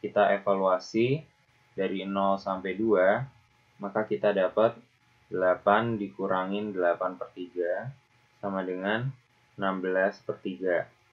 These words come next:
Ini adalah areanya. Nah, sekarang kita bakal ngitung momen-momennya. Pertama, kita misalkan hitung momen Y. Momen Y adalah integral.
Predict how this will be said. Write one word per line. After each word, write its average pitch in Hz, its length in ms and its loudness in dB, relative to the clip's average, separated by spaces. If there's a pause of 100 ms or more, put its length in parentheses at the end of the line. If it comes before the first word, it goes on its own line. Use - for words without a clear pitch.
(320)
Ini 117 220 2
adalah 117 320 8
areanya. 98 560 4
Nah, 87 100 -4
sekarang 123 400 4
kita 135 460 4 (260)
bakal 113 420 4
ngitung 117 320 0
momen-momennya. 101 840 -2 (320)
Pertama, 107 500 0
kita 123 300 -2
misalkan 117 500 0
hitung 113 320 -2
momen 104 540 -2
Y. 90 340 -2 (540)
Momen 101 320 0
Y 101 320 6
adalah 107 560 4
integral. 104 840 0